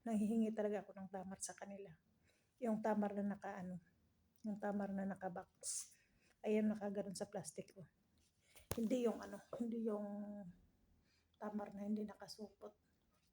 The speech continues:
Yung naka, nakakarton yung binibili.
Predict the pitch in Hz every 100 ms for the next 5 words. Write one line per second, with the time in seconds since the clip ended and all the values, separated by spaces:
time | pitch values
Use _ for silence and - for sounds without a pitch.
0 | _ _ _ _ _ _ _ _ _ -
1 | - _ 254 262 233 220 226 220 226 220
2 | 202 196 202 190 190 180 170 - 180